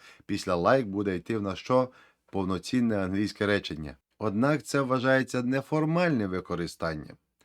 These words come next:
Неформально буде, можна сказати, між друзями у спілкуванні чи знайомими: "It looks like it's going to rain". Але формально ми би мали сказати: "It looks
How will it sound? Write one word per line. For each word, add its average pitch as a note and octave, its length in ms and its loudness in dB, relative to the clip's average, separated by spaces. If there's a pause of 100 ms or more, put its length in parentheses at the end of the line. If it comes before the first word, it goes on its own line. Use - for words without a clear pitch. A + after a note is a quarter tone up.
(240)
Неформально D#3+ 600 4
буде, A#2+ 380 2
можна G#2+ 360 4
сказати, F2+ 600 2
між F2 240 -4
друзями A2+ 460 0
у G#2 40 -4
спілкуванні G2+ 800 -4 (420)
чи F2 120 -4
знайомими: G#2 600 2 (200)
"It D3+ 140 -2
looks F#3+ 380 4
like G#2+ 300 2
it's F2 100 -10
going F#2+ 380 -4
to E3 80 0
rain". E3 320 0 (680)
Але F#2 220 -2
формально A2 600 2
ми F#2+ 140 -2
би F#2+ 140 -2
мали F#2+ 260 -2
сказати: F2+ 560 -6 (180)
"It A2 180 -4
looks C#3 380 2